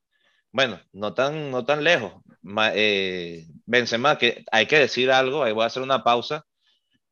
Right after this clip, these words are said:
Yo me recuerdo cuando Benzema viene del Lyon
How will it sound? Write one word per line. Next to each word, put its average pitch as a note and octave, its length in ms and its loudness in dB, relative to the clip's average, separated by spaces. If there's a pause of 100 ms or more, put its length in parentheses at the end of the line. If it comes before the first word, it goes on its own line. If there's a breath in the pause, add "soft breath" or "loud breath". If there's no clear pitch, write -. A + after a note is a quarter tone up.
Yo C#3 140 4
me G3 120 6
recuerdo E3 380 6
cuando D3 240 4
Benzema B2 480 0
viene D#3 240 2
del D3+ 180 0
Lyon B2 380 -4